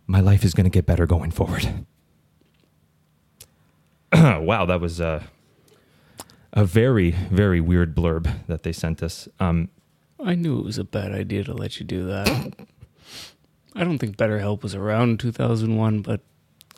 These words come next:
Speaker 2: yeah.
Speaker 1: I, I, well, it sounds like they were. They sent us this, and I think what they were trying to say was that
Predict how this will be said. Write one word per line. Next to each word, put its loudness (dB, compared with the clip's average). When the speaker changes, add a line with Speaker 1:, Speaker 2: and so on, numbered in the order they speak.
Speaker 2:
yeah. 0
Speaker 1:
I, -8
I, -4
well, -4
it -10
sounds -4
like 0
they 2
were. 4
They 2
sent 2
us -4
this, -6
and -2
I -2
think -2
what 0
they 2
were 0
trying 0
to -2
say 0
was 2
that 2